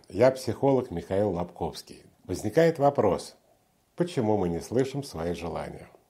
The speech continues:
А вот и ответ. Потому что, когда мы родились и были маленькими детьми, родители нечасто нас спрашивали, что мы хотим. Мы вообще не привыкли делать то, что мы хотим,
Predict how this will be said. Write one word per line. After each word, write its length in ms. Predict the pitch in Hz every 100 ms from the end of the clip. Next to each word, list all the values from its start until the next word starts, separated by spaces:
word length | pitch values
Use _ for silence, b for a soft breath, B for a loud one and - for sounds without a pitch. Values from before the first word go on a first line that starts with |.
| _ _ _ -
А 100 | -
вот 220 | 76 76
и 20 |
ответ. 480 | 90 92 131 120 - b b b b b b b
Потому 400 | - 90 98 95
что, 140 | 90 87
когда 320 | - 87 90
мы 140 | 85
родились 640 | 82 76 82 87 120 - - b b b _
и 80 | 90
были 240 | 85 90
маленькими 600 | 87 95 87 82 - 73 76
детьми, 580 | 78 78 104 120 131 - b b _
родители 440 | 90 90 127 - 104
нечасто 520 | 95 92 113 113 -
нас 220 | 80 78
спрашивали, 500 | - 90 101 - 76
что 240 | 76 87 82
мы 100 | 82
хотим. 460 | 101 101 85 71 - b b b -
Мы 100 | 90
вообще 380 | 95 - 139 123
не 100 | 92
привыкли 720 | 90 92 120 135 90 80 -
делать 380 | 87 110 101 90
то, 100 | 85
что 200 | - 76
мы 100 | 76
хотим, 560 | - 80 110 110 110